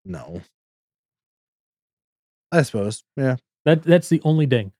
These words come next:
Speaker 2: r-, on why I give it a four.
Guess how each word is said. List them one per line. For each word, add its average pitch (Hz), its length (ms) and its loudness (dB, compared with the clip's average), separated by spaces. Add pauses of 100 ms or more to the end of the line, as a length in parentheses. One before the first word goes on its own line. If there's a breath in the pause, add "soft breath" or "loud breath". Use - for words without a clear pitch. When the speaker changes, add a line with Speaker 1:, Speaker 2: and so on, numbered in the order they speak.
(340)
Speaker 2:
r-, 139 140 -10 (760)
on 123 240 -4
why 101 460 -8
I 120 60 -4
give 107 200 -6
it 95 60 -8
a 95 40 -6
four. - 300 -14